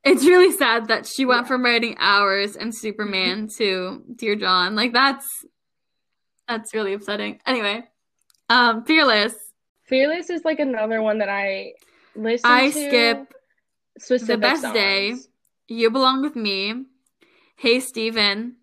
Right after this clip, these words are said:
Speaker 1: fifteen.
Speaker 2: Yeah, same.
Speaker 1: Superstar.
Speaker 2: And I,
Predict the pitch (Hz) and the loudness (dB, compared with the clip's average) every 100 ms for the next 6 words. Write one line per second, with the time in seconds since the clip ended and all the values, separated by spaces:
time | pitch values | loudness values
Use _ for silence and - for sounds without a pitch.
0 | _ _ - 226 220 - 220 185 190 226 | _ _ -4 -2 -4 -4 -2 -2 -4 -4
1 | 196 180 190 185 190 _ _ _ _ _ | -4 -4 -8 -12 -12 _ _ _ _ _
2 | _ - - 254 247 254 226 196 190 202 | _ -6 0 2 2 0 2 4 4 2
3 | 247 _ _ _ _ _ _ _ _ - | -2 _ _ _ _ _ _ _ _ -10
4 | 320 - 220 214 220 233 240 220 | -10 -8 -8 -6 -6 -6 -8 -8